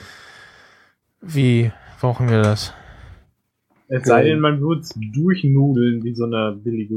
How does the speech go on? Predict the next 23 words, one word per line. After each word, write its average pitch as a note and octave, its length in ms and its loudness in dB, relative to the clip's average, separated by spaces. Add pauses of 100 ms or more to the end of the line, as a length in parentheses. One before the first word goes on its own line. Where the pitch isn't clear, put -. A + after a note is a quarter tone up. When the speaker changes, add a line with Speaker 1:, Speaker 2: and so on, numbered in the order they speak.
Speaker 2:
Hure, G#2+ 400 -8
aber, G#2 640 -4
äh, A#2+ 60 -2
Speaker 1:
Was? - 240 -6 (760)
Speaker 2:
Was? G3+ 400 0
Hab F3 140 2
ich F#3 80 -4
nicht A#3 180 -4
Speaker 1:
Was, A3+ 100 -4
Speaker 2:
gesagt. G3+ 260 2
Speaker 1:
was - 180 -2
war F3 140 -2
jetzt F3+ 240 -4
mit E3+ 180 -8
durchnudeln? F3+ 580 0
Speaker 2:
<laughs> - 0 -
Äh, F#3 260 0 (760)
wie D#3+ 140 -4
Speaker 3:
Ich F3+ 140 -2
Speaker 2:
eine, G#3 100 4
Speaker 3:
hab's E3 140 0
verstanden. F#3 400 -2
Speaker 2:
ähm, C#3+ 520 -2